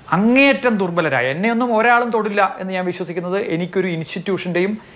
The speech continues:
ഈ സമൂഹത്തിലെ ജനങ്ങളുടെയും ഒക്കെ വലിയ പിന്തുണയുണ്ട് എന്ന് ഞാൻ വിചാരിക്കുന്നതുകൊണ്ടാണ്. എൻ്റെ മനസാക്ഷിയുടെ ശക്തി കൊണ്ടാണ് ഞാൻ ഇവിടെ ഇരിക്കുന്നത്. പക്ഷേ ഇതൊന്നുമില്ലാത്ത ദുർബലരായ മനുഷ്യരാണ് ഇതിലെ സാക്ഷികൾ.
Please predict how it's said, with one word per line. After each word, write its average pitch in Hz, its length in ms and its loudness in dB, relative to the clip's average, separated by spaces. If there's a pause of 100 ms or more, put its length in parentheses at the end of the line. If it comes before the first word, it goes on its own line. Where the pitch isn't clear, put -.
(180)
ഈ 196 140 4
സമൂഹത്തിലെ 175 760 2 (220)
ജനങ്ങളുടെയും 180 640 0
ഒക്കെ 196 220 -2
വലിയ 160 180 0
പിന്തുണയുണ്ട് 180 760 0 (140)
എന്ന് 170 200 0
ഞാൻ 151 120 2
വിചാരിക്കുന്നതുകൊണ്ടാണ്. 127 680 -2 (480)
എൻ്റെ 233 360 4
മനസാക്ഷിയുടെ 190 520 2
ശക്തി - 280 -4
കൊണ്ടാണ് 135 320 -2
ഞാൻ 123 100 -4
ഇവിടെ 117 160 -8
ഇരിക്കുന്നത്. 120 340 -10
പക്ഷേ 208 220 -2 (540)
ഇതൊന്നുമില്ലാത്ത 214 760 2 (140)
ദുർബലരായ 202 560 2
മനുഷ്യരാണ് 170 460 -4
ഇതിലെ 151 180 -2
സാക്ഷികൾ. 127 500 -4